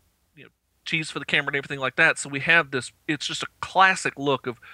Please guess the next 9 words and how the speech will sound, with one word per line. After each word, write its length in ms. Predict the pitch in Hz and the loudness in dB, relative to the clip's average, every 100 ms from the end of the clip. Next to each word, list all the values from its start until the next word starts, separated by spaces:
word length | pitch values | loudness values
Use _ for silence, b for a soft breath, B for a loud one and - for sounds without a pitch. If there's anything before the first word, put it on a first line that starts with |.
| B B B | B B B
Dewey 220 | 151 151 | 4 4
Cheatham 460 | 139 - 147 139 123 | 2 0 2 2 0
with 200 | 123 117 | -6 -4
this, 340 | 131 127 - | -2 -2 -2
uh, 260 | 131 120 117 120 _ _ _ _ _ _ _ | 0 0 0 -6 _ _ _ _ _ _ _
kind 140 | - 123 | -2 -2
of 60 | |
sidelong 480 | - 147 139 143 135 | 2 4 4 2 -4
glance, 500 | 127 135 139 - - | 0 2 2 -2 -12